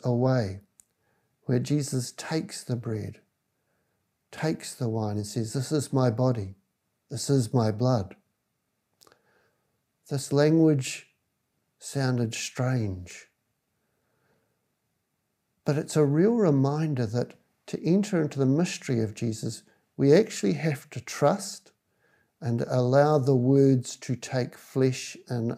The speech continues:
us. To allow the words to take flesh in us, his word to take flesh in us. You know, when those disciples went away, Jesus didn't call off after them and say, "Oh, no, no, no, stop, stop, you've misunderstood me.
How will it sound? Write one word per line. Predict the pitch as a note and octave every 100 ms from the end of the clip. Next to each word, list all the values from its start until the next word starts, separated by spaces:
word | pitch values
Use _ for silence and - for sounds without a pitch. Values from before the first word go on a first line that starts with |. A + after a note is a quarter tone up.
| -
us. | B2 G#2 - - - _ _ _ _ _ _ _ _ _ _
To | -
allow | A#2 C3 D3+ C#3+
the | C3
words | B2 C3+ C#3+ C3+ -
to | - -
take | - - - -
flesh | - - A2+ -
in | - A#2
us, | A#2 A2 - _ _ -
his | F3 D#3+
word | B2+ B2 A2+
to | - - B2+
take | - A2+ B2+ -
flesh | - A#2 - C3
in | A2+
us. | A2+ - - - _ _ _ - - - -
You | D#3+
know, | E3
when | E3 E3+
those | F#3+ G#3 G#3
disciples | E3+ - E3 E3 D#3+ C#3+ B2+
went | D3 D3+ C#3
away, | C3+ C#3 D3 A2+ G#2 C3+ _ _ - - -
Jesus | F3+ E3+ D#3+ C3
didn't | F#3 E3+
call | F3+ E3+
off | E3+ E3+ -
after | - D3 C3+ D3
them |
and | C#3
say, | E3+ G#3
"Oh, | C4 C4
no, | B3
no, | A#3+ A#3
no, | A3+ A3+
stop, | - A3 A3
stop, | - G#3+
you've | F#3 F#3
misunderstood | F#3+ - A3 G3+ E3 - G#3 E3+
me. | A2